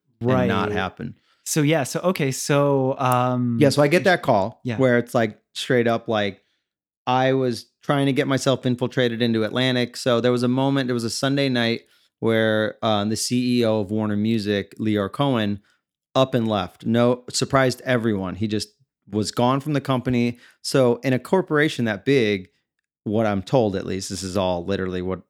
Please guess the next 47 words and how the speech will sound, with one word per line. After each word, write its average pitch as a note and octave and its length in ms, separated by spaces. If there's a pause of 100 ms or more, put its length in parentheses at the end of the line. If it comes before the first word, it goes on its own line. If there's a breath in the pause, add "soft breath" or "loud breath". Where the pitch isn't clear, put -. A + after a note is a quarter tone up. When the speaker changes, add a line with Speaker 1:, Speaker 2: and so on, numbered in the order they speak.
(120)
Speaker 1:
I've F2 220
been F#2+ 140
told G#2 260
and F#2 100
know F2+ 140
nothing F#2+ 320
else, G#2 380
is G#2 340 (320 soft breath)
there's A2+ 220
a G#2+ 40
board A2+ 300
of G#2 80
directors A2+ 560
that G2+ 460 (140)
was A2 340
like, G#2 340
okay, A#2+ 320
they A2 220
panic C3+ 480 (180)
for, G#2+ 340
they, A2+ 320 (180)
the A#2 160
first E3 260
thing D#3+ 160
they C3 100
do A#2+ 260
when A2 260
something A#2+ 280
like G#2+ 220
that, G#2+ 220
like, G#2+ 180 (100)
big C#3 300
figurehead A2 520
of F2+ 140
the F#2+ 160 (320 soft breath)
president A#2+ 400
of G2 120
the G#2+ 60
president G#2+ 460
or G2+ 80
whatever, G#2+ 480 (320 soft breath)
they B2 120
panic C3 440
and A#2+ 80
they A2+ 60
start A2+ 360
layoffs A2+ 540